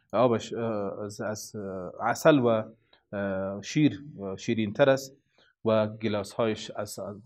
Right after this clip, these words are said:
تعداد، اه، ستاره‌های آسمان هم بیشتر است. و من کوشش می‌کنم که مردم رو به سوی حوض فرا بخوانم، مثل یک کسی شترهای خود رو به حوض آبیاری می‌کنه. باز کسی پرسید که: «یا رسول، شما ما را اون روز خواهد شناختید، امت خود را خواهد شناختید؟»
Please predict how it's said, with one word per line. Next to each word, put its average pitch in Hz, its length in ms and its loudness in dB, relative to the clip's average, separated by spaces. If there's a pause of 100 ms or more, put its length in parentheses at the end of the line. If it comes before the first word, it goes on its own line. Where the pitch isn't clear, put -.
(120)
تعداد، 117 340 0 (500)
اه، 104 160 -2
ستاره‌های 113 520 2
آسمان 120 360 0
هم 117 240 0
بیشتر 107 380 2
است. - 300 0 (480)
و 123 100 4
من 165 140 6
کوشش 165 400 -2
می‌کنم 180 80 2
که 160 140 -2
مردم 135 320 4
رو 143 80 4
به 123 100 4
سوی 127 400 2 (260)
حوض 139 340 4
فرا 127 240 6
بخوانم، 147 480 2 (360)
مثل 127 240 0
یک 110 160 2
کسی 123 360 -2 (340)
شترهای 123 480 -2
خود 127 180 -6
رو 117 100 2
به 107 100 0
حوض 120 420 -2
آبیاری 107 380 2
می‌کنه. 101 460 -2 (480)
باز 151 400 6
کسی 165 240 0
پرسید 180 360 -2
که: 143 100 -2
«یا 139 80 2
رسول، 139 320 -2
شما 160 260 -2
ما 170 100 0
را 160 120 2
اون 165 120 2
روز 175 180 -2
خواهد 170 300 0
شناختید، 156 460 2
امت 147 240 -2
خود 139 160 0
را 131 120 4
خواهد 156 220 -4
شناختید؟» 170 440 0